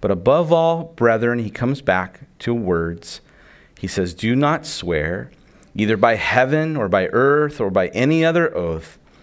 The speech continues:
but let your yes be yes and your no be no." And once again, another admonition, a warning, he says, "lest you fall into judgment." All right, we'll pause there. Keegan prayed and Azer prayed. Take a moment,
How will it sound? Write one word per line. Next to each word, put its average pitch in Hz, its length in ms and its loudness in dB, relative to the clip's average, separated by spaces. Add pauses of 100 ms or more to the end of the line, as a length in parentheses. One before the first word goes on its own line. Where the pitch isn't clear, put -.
(360)
but 104 120 2
let 135 340 2
your 160 140 2
yes 117 500 -2
be 123 160 -6
yes 98 640 -2
and 92 140 -4
your 87 140 -2
no 92 480 -2 (440)
be 98 200 -2
no." 69 460 -4 (260)
And 82 120 -10
once 95 220 -4
again, 95 520 -4
another 101 600 -2 (100)
admonition, 107 760 -2
a 90 60 -8
warning, 98 420 0
he 85 160 -8
says, 78 400 -6
"lest 104 500 0
you 90 100 -4
fall 101 600 -2 (480)
into 90 280 -4
judgment." 80 760 -6 (720)
All 85 120 -4
right, 78 240 -6
we'll 95 140 -10
pause 104 400 0
there. 104 580 0
Keegan 104 320 -2
prayed 107 420 2
and 85 360 -6
Azer 101 380 -2
prayed. 107 460 -2
Take 117 180 0
a 127 60 0
moment, 135 680 0